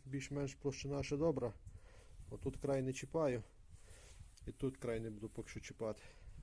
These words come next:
Поставлю, можливо, таке, що я підсуну аж до самого краю і від краю почну збирати до середини. Хоча б дійти до цього місця.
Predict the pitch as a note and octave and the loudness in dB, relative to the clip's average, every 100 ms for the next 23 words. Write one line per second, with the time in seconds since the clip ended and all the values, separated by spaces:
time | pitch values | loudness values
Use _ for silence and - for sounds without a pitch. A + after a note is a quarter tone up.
0 | - - B2+ - E3 D#3+ C#3+ C3+ C#3+ D#3 | -12 -8 -6 4 8 8 8 6 6 6
1 | D#3 D#3+ D3 D#3 D3 D3 E3 D3+ C#3 C#3 | 6 2 4 4 4 2 4 4 6 4
2 | D3 D3+ D3 C#3 E3 E3 - D3 C3+ C3+ | 4 4 4 6 6 8 6 4 2 4
3 | D#3+ D#3 D3 C3+ C3+ D3 D3 C3 C#3 D3 | 6 8 6 6 2 4 4 6 6 6
4 | C#3 C3 C3+ C#3+ C#3 C3+ C3 A#2 - - | 4 4 4 4 4 6 4 4 -4 -14
5 | - - - - C3+ C#3+ C#3+ C3+ C#3 C3+ | -20 -20 -20 -2 0 4 6 6 6 6
6 | C#3 C3 C3+ C3+ C3+ C3+ - - | 6 6 4 6 6 4 2 -2